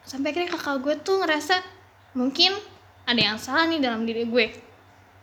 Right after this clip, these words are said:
Akhirnya kakak gue ini tuh ngechat temennya yang psikolog juga. Di situ gue nelfon, di situ gue, apa ya, membagikan keluh kesah gue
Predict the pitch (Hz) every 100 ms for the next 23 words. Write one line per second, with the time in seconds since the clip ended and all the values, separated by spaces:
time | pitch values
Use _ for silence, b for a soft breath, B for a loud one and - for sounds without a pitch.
0 | - - - - B B B B B 277
1 | 277 453 466 403 269 254 269 294 294 415
2 | 392 294 285 277 269 262 294 269 240 220
3 | 220 202 - - - 277 226 220 - 233
4 | 240 262 233 220 220 220 220 - 254 233
5 | 233 240 233 247 262 269 294 B B B
6 | B B - 427 466 262 - - - -
7 | - - - - - 269 254 240 240 285
8 | 269 269 285 277 269 285 269 294 349